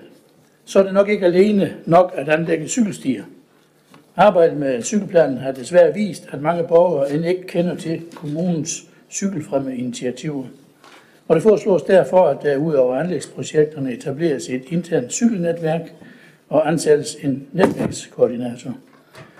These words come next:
Netværket skal sikre en bred forankring af cykelfremmeindsatsen og arbejde for at gøre cyklen til et naturligt transportvalg.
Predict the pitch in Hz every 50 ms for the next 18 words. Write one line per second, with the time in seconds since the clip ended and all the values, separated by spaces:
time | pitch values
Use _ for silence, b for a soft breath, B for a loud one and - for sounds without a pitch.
0 | B B B - 202 220 208 190 180 170 - 156 - - - - - - 190 196
1 | 180 160 143 127 123 127 165 165 139 - 131 123 147 190 190 - 165 143 131 139
2 | 123 123 123 - - - 208 214 202 160 - 175 165 165 156 156 175 165 - 180
3 | 160 160 165 - - 139 135 131 147 160 170 165 165 151 135 127 120 - 156 147
4 | 143 - - 139 131 120 - - 190 - - 143 120 - - 139 143 156 - -
5 | 165 135 120 - - - B B B B B B B B - 143 139 - 190 175
6 | 147 123 117 113 - - - - 165 165 - 131 123 110 - - - - -